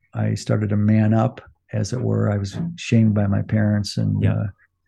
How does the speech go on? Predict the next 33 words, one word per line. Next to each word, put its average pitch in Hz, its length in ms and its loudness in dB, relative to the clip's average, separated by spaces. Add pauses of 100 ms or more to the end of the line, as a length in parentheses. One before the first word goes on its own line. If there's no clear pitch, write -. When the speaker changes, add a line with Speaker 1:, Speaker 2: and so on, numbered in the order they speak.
(340)
Speaker 1:
and 120 120 4
so 123 200 8
I 123 60 8
manned 147 320 10
up 185 260 6
and, 131 200 6
uh, 127 200 6
went 135 240 4
on 143 160 4
my 139 140 4
merry 127 380 2
way, 139 300 2
liking 131 460 0
girls 135 500 2
and 123 260 0
going 123 320 4
through 127 220 2
all 120 460 0
normal 120 500 4
teen 131 300 0
kind 117 240 0
of 110 60 -2
stuff, 123 460 0
uh, 104 60 -6
Speaker 2:
Repressing 110 480 0
your 110 120 0
Speaker 1:
athletic 104 180 -2
Speaker 2:
emotions 101 580 -6
like 92 280 -8
a 104 40 -10
Speaker 1:
Re-, 95 60 -8
Speaker 2:
normal 98 320 -4
teen. 107 440 -8